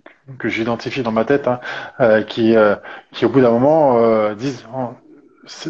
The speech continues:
ce thème-là, euh, j'ai répondu pendant un an, deux ans, après la sortie de la bande dessinée,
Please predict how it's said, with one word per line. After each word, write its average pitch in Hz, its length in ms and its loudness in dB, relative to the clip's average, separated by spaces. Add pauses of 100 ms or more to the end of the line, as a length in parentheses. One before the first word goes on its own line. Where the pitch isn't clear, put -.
ce - 220 -2
thème-là, 139 680 0 (360)
euh, 120 760 2
j'ai 127 200 0
répondu 156 480 2
pendant 123 340 0
un 120 180 0
an, 127 240 0
deux 120 320 0
ans, 139 200 4
après 127 380 0
la 139 120 2
sortie - 340 -6
de 123 60 -4
la 117 80 0
bande 117 200 -4
dessinée, 131 340 -8